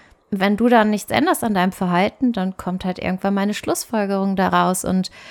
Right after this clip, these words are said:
das hilft mir halt auch nichts. Dann fühlst du dich vielleicht beim ersten Mal gut und denkst du dir, ja, okay, schön und gut. Ähm,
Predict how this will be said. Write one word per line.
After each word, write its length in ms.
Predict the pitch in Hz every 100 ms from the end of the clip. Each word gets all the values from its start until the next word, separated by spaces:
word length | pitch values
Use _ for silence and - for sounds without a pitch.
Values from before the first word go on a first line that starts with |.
| - -
das 260 | 196 - -
hilft 340 | 196 240 - 226
mir 140 | 220
halt 180 | 185 185
auch 140 | 208
nichts. 220 | 247 214
Dann 120 | 196 185
fühlst 280 | 220 208 220
du 60 |
dich 200 | 202 202
vielleicht 280 | 202 190 -
beim 140 | 208
ersten 400 | - 180 214 -
Mal 180 | 233 240
gut 360 | 240 247 285 269
und 160 | 214
denkst 280 | 190 196 -
du 100 | 202
dir, 120 | 196
ja, 160 | 196 190
okay, 260 | - 220 214
schön 260 | - 196
und 120 | 185
gut. 340 | 185 202 294 - - - - - - -
Ähm, 520 | 220 202 208 208